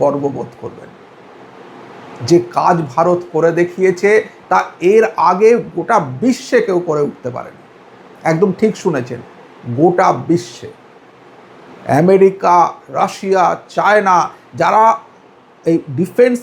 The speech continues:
ইকুইপমেন্টে সুপার পাওয়ার বলে নিজেদের দাবি করে, তারা পর্যন্ত অবাক হয়ে দেখেছে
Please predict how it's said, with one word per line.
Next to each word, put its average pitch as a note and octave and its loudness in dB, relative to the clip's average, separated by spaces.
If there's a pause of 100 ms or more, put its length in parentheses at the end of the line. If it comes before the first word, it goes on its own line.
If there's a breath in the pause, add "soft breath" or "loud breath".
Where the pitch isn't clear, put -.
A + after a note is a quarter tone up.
ইকুইপমেন্টে A#3 -6 (120)
সুপার A#3+ 0 (100)
পাওয়ার D3 0 (400)
বলে F#3 6 (100)
নিজেদের F3+ 2 (140)
দাবি G#3 0 (120)
করে, B2+ 0 (420)
তারা G3+ 2 (140)
পর্যন্ত F#3+ -2 (840)
অবাক G3 2 (120)
হয়ে F3 0 (140)
দেখেছে F3 -6